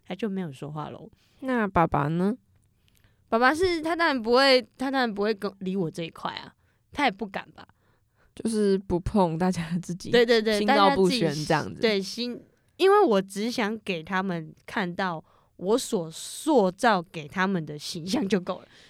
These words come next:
Speaker 1: 他们只要知道我主动跟他们讲的事情就够了，剩下的别来问我。对，我们，我们，我们家庭感情是，是很好的，是不错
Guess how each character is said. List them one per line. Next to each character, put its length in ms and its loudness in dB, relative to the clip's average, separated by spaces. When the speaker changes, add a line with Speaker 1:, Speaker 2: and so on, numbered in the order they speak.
Speaker 1:
他 120 2
们 220 2
只 220 -10
要 220 4
知 260 -6
道 240 2
我 260 0
主 240 -8
动 240 2
跟 200 0
他 120 -4
们 220 -6
讲 180 -8
的 140 -12
事 180 -6
情 220 -14
就 100 -10
够 140 -4
了， 60 -12
剩 120 -4
下 140 0
的 80 -4
别 160 -12
来 80 -10
问 160 -10
我。 160 -20
对， 180 -12
我 100 4
们， 160 4
我 80 4
们， 180 2
我 80 -4
们 160 0
家 200 2
庭 180 2
感 160 -2
情 160 -8
是， 180 -2
是 220 -6
很 180 -8
好 140 -12
的， 160 -14
是 100 -6
不 160 -6
错 160 -4